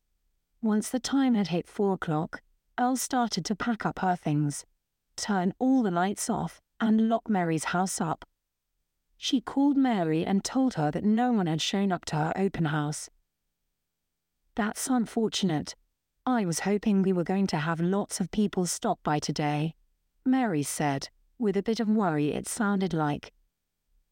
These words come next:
"Don't worry, Mary. This sometimes happens,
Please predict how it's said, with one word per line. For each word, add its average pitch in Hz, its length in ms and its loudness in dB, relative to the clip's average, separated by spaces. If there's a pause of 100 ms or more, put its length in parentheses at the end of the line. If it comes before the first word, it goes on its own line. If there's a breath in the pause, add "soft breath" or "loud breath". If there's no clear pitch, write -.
(300)
"Don't 339 260 -2
worry, 294 240 4
Mary. 151 580 0 (480)
This 320 180 0
sometimes 277 720 0
happens, 147 600 -2